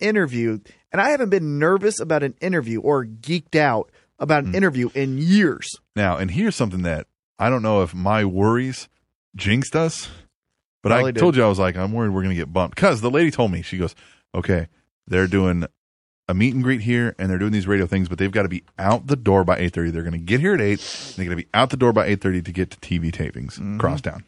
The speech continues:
Speaker 1: Mm-hmm.
Speaker 2: Not really across town, but, yeah, probably a good fifteen minutes
Speaker 1: Right.
Speaker 2: away. If there's any traffic, well, it's a long time. So now I'm thinking, "Oh, fuck, it's not a lot of time," 'cause they were gonna do one radio station.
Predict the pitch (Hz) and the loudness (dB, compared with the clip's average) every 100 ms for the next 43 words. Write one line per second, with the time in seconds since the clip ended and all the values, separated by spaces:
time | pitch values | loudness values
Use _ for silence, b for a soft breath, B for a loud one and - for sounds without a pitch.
0 | - 101 101 120 107 101 82 87 80 - | -16 -12 -2 2 4 4 2 0 -2 -2
1 | 85 80 80 - _ 147 185 175 160 120 | -4 -4 -6 -8 _ -10 -6 -4 -4 -2
2 | - 107 104 95 92 104 135 117 98 104 | -2 0 0 -2 -2 0 2 2 2 2
3 | B B B - 87 87 82 80 - 107 | B B B -8 -4 -2 -2 -4 0 0
4 | 87 80 76 - - - 110 - _ _ | -2 -6 -10 -14 -16 -20 -20 -20 _ _
5 | B B B - 123 131 123 110 101 90 | B B B -2 2 4 4 2 0 -2
6 | 92 - 87 - 104 85 82 101 82 78 | -6 -10 -8 -4 -2 -2 0 2 2 0
7 | - 85 - - 87 92 85 82 82 78 | -2 -2 -4 -6 0 0 0 -2 -2 -4
8 | b b b _ _ 87 87 95 107 123 | b b b _ _ -2 2 4 4 2
9 | 170 165 247 | 0 -2 -4